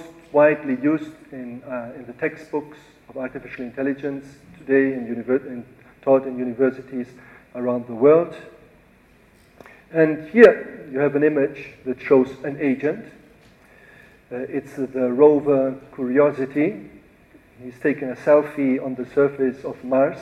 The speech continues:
on January last year. And, uh, so let me describe what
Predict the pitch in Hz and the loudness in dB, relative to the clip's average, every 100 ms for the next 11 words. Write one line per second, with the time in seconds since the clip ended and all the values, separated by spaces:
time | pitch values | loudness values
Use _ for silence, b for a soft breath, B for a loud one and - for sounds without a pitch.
0 | - - B B - 135 123 135 143 143 | -18 -20 B B -12 -8 -2 -2 0 -2
1 | 151 147 147 - 147 202 - - - B | -2 -4 -6 -6 -6 -6 -10 -20 -20 B
2 | 185 180 B B B B B B B _ | -20 -20 B B B B B B B _
3 | - 170 170 170 170 - - 180 165 160 | 0 4 4 4 -8 -8 0 2 2 2
4 | 160 160 165 - - _ _ _ _ _ | 2 -2 -4 -12 -20 _ _ _ _ _
5 | _ _ - 190 208 220 220 202 - 175 | _ _ 4 6 6 2 -2 -6 -4 2
6 | 170 185 - - - - - 147 143 - | 4 4 0 -16 -20 -20 0 2 2 0